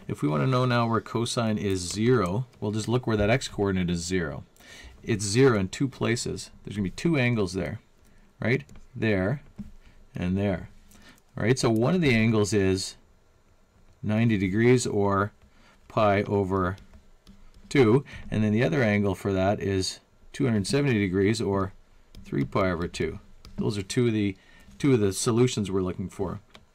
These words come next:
And then the other one is gonna be right in here,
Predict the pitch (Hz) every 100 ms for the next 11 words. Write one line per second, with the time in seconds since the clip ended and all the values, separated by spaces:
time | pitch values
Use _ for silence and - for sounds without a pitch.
0 | _ - - - - - 196 - - 120
1 | 127 131 127 123 - _ _ 117 165 190
2 | 110 107 117 104 120 110 101 104 101 -
3 | - - - 113 107 101 117 139 101